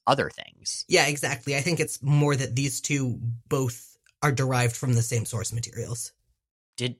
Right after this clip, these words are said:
Speaker 1: did Russia in the nineteen eighties and nineties, like, really wanna find kids with E S P?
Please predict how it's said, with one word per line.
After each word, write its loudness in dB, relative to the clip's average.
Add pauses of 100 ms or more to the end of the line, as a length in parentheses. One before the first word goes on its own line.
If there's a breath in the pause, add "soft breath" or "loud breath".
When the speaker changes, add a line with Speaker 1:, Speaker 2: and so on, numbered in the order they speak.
Speaker 1:
did -6
Russia 2
in 0
the 0
nineteen -4
eighties -2
and -8
nineties, -2
like, -2 (420)
really -2
wanna 0
find -4
kids -10
with -4
E -2
S -2
P? -8